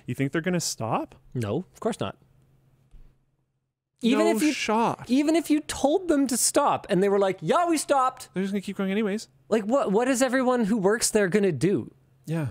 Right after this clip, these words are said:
Speaker 2: Twiddle their, play, play ping pong
Speaker 1: And, like,
Speaker 2: for six months? Like,
Speaker 1: there's
Speaker 2: I
Speaker 1: probably other stuff that they can do too. This is another thing I thought
Speaker 2: Yeah.
Speaker 1: of.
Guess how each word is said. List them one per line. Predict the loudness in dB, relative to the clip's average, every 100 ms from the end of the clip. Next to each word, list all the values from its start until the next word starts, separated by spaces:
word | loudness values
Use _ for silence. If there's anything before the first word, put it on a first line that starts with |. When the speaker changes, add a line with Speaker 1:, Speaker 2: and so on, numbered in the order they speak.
| -4
Speaker 2:
Twiddle | 0 2 2
their, | 0 0
play, | -2 0 0 -4 -4
play | 0 0
ping | 0 0 2
pong | 2 2
Speaker 1:
And, | 2
like, | 2
Speaker 2:
for |
six | 2 0 0
months? | 0 0 0
Like, | 0 2
Speaker 1:
there's | 2
Speaker 2:
I | 0 -8
Speaker 1:
probably | -2 2 2 0 -2 0
other | 0 0
stuff | 0 0 -2
that | -2 -4
they |
can | -2 -2
do | 0 -2
too. | 0 -2
This | -2 -4
is | -2
another | -2 -2
thing | -2 -4
I | -4
thought | -2 0
Speaker 2:
Yeah. | 0
Speaker 1:
of. | 0